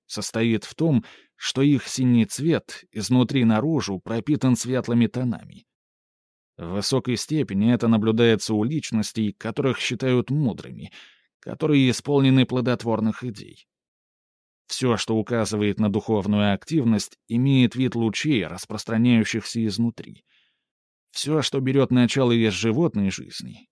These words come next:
имеет форму неправильных облаков, которые проходят сквозь ауру. Как трактовать разные цвета и формы в ауре?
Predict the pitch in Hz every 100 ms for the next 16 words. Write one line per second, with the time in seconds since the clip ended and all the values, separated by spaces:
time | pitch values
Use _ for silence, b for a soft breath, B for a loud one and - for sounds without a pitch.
0 | - 107 151 143 127 - 143 127 123 120
1 | 123 113 110 110 101 98 101 95 - 156
2 | - - 101 131 127 110 117 104 113 107
3 | 101 - 110 113 - 57 - 50 - _
4 | _ _ _ _ _ _ _ _ _ _
5 | _ _ _ _ _ - 147 139 127 123
6 | - 113 127 123 113 113 104 107 101 92
7 | - 98 - 113 139 - 123 110 110 107
8 | 107 113 107 52 52 - -